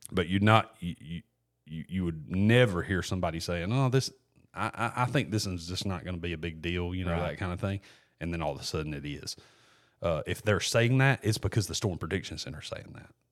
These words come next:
Speaker 2: Yeah.
Speaker 1: If they're saying they think it's gonna fizzle or whatever, then it's because they're saying that. So
Speaker 2: Yeah, that's what I was about to ask, 'cause there's so many times around here <coughs> that there's, like, this big threat, and then the day that it's happening,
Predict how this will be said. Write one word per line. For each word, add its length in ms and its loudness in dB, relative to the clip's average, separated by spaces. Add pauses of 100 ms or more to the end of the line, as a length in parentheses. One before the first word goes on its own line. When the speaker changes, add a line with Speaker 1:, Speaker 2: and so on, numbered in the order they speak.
(380)
Speaker 2:
Yeah. 240 -10 (400)
Speaker 1:
If 100 -10
they're 120 4
saying 500 -2
they 160 0
think 200 -2
it's 120 -8
gonna 180 -4
fizzle 360 -2
or 240 -2
whatever, 420 -4
then 160 -10
it's 140 -10
because 300 -10
they're 160 -4
saying 260 -12
that. 100 -12
So 280 2
Speaker 2:
Yeah, 100 2
that's 180 2
what 80 0
I 60 4
was 80 -2
about 140 -4
to 60 -6
ask, 220 -6
'cause 120 -12
there's 160 -10
so 100 -2
many 160 -4
times 380 -4
around 240 -4
here 360 -8 (300)
<coughs> 400 -20
that 320 -2
there's, 160 -4
like, 120 -4
this 120 -8
big 300 -4
threat, 500 -2
and 100 -10
then 80 -4
the 60 -4
day 320 2
that 140 -2
it's 100 -8
happening, 580 -2